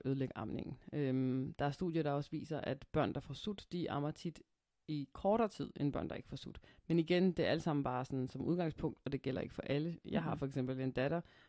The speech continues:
Speaker 1: hun ammer, hun er tyve måneder gammel næsten, og hun bruger også sut.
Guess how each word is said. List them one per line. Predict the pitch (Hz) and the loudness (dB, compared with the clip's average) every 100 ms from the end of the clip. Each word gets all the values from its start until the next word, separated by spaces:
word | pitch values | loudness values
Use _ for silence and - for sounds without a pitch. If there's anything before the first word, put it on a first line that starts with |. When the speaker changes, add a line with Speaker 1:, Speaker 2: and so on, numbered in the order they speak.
| _ | _
Speaker 1:
hun | 202 180 | 0 2
ammer, | - 143 180 | 0 0 0
hun | 165 160 | 0 0
er | 139 | 0
tyve | - 185 175 | 0 0 2
måneder | 151 139 120 | 2 2 0
gammel | 139 170 185 | -2 0 2
næsten, | 175 - 190 185 - - _ | 0 -2 -4 -4 -8 -20 _
og | 147 | 0
hun | 156 | 2
bruger | - | 0
også | - - | -2 -4
sut. | - - | -12 -14